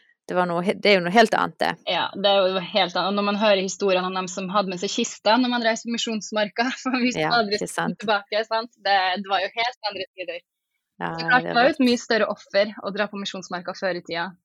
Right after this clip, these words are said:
Speaker 2: så det, vi er velsignet.
Speaker 1: Ja, og det ser, eh, altså, det er jo, det har jo vært helt enormt å se hva dere har bygget de siste,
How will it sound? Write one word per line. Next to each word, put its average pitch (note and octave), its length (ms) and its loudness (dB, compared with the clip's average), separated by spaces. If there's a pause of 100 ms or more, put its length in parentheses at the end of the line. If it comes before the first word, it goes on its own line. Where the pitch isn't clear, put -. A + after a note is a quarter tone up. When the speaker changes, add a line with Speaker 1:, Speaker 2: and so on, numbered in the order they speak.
(120)
Speaker 2:
så F#3 160 -12
det, F3+ 160 -6 (1040)
vi - 120 -10
er F#3 120 -2
velsignet. F3+ 480 -10 (360)
Speaker 1:
Ja, G#3+ 400 10
og A3+ 80 8
det A#3+ 80 10
ser, A3+ 400 8 (160)
eh, F#3 320 6
altså, G3+ 300 8 (180)
det - 220 4
er A3 80 10
jo, G3+ 60 8 (120)
det G3+ 140 6
har A#3 160 10
jo F3 80 8
vært F3+ 180 2
helt A3+ 160 4
enormt G3+ 480 4
å E3+ 60 0
se G3 240 4
hva E3+ 180 2
dere D#3+ 160 2
har E3+ 140 4
bygget D#3+ 500 -2
de D#3 160 -4
siste, E3 400 0